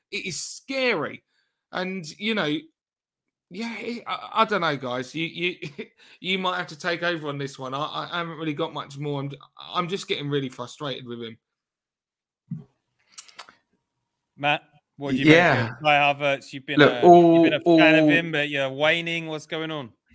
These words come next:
Speaker 3: All we want is for him to be a success. That's all we want.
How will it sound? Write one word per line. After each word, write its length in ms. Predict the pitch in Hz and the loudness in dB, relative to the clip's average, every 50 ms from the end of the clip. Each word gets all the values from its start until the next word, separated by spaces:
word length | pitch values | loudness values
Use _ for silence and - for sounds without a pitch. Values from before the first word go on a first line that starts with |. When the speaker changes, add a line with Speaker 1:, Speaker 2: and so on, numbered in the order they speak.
| _ _ _ _ _ _ | _ _ _ _ _ _
Speaker 3:
All 380 | - 180 175 185 180 175 165 156 | 8 10 12 12 12 12 12 10
we 160 | 143 147 139 | 10 10 8
want 580 | 131 120 123 135 143 143 131 117 101 95 - - _ _ - - _ _ _ _ _ - | 8 8 6 6 6 8 6 6 4 0 -6 -12 _ _ -20 -20 _ _ _ _ _ -4
is 200 | 127 123 - - | -4 -4 -2 -4
for 80 | 117 | -4
him 160 | 117 120 113 98 | -4 -2 -4 -4
to 100 | - 101 | -4 -4
be 120 | 107 104 | -2 -2
a 40 | 98 | -4
success. 580 | - - - - - 76 76 - - - - _ _ _ _ _ _ _ _ _ - | -4 -8 -10 -10 -10 -10 -10 -12 -14 -18 -20 _ _ _ _ _ _ _ _ _ -8
That's 180 | 117 117 - - - | -8 -8 -8 -8 -4
all 220 | 147 147 143 131 127 | -2 0 2 2 2
we 120 | 123 120 | 2 2
want. 380 | 107 113 117 104 95 92 95 | 2 0 0 -2 -2 -4 -6